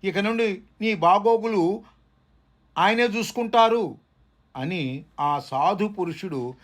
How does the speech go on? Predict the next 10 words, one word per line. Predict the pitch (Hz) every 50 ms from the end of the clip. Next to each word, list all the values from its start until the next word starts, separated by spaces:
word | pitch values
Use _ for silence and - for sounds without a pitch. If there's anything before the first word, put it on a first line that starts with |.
| _ - _ -
శ్రీ | 180 180 180 165 131
గాడ్గిల్ను | 156 165 190 202 185 175 190 196 196 202 185
ఆదేశించారు. | 151 143 151 151 165 165 156 - 156 151 135 - 135 117 107 104 101 - - _ - - - _ _ _ 175
ఆ | 190 202
సాధు | 190 - 175 175 190 214 202 220
యొక్క | 233 233 233 226 226 -
ఆదేశానుసారం | 185 165 170 175 202 208 196 196 196 196 196 190 165 - 160 151 160 165 156 131 120 120 - - _ _ _ _
కొద్ది | 180 190 175 196 196 185
రోజుల | 185 202 220 220 233 226
తరువాత | - - 165 160 170 175 175 175 170 175 175 139 127 127